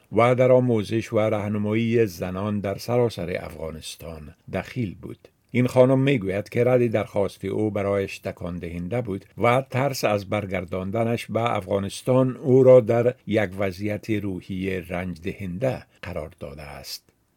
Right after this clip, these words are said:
سازمان‌های امدادرسان می‌گویند که بارندگی پس از وقوع زلزله مرگبار در میانمار وضعیت بشری را در آن کشور بدتر کرده است.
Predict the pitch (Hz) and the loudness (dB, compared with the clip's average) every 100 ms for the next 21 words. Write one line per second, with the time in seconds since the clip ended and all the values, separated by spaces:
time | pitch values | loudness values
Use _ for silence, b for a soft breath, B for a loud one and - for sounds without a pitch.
0 | _ _ - 139 151 151 151 156 156 147 | _ _ 4 8 8 6 4 4 4 4
1 | 123 123 110 110 - 135 123 98 85 98 | 6 6 6 0 0 0 0 -2 -4 -6
2 | 107 - 117 117 120 120 117 113 120 123 | -6 -2 2 6 6 4 2 2 0 4
3 | 123 120 117 117 95 101 - 107 101 92 | 4 4 -2 -4 -6 -8 -4 -2 -2 -4
4 | 92 87 98 104 110 107 98 92 90 82 | -10 -10 -8 -4 -2 -2 -4 -6 -8 -10
5 | 87 113 120 117 b b b - 101 113 | -2 4 6 4 b b b -8 -2 0
6 | 120 117 107 95 85 85 95 117 120 123 | 0 -2 -2 -4 -6 -6 -2 2 2 0
7 | b b b 104 117 113 135 131 123 117 | b b b 2 2 4 2 2 0 0
8 | - 113 120 120 107 95 95 92 92 - | 0 0 4 4 4 -2 -4 -8 -12 -12
9 | 95 95 92 - 98 95 - 120 92 - | -10 -8 -8 -8 -6 -6 -6 -8 -8 -12
10 | 82 87 82 80 - - | -18 -16 -16 -16 -16 -18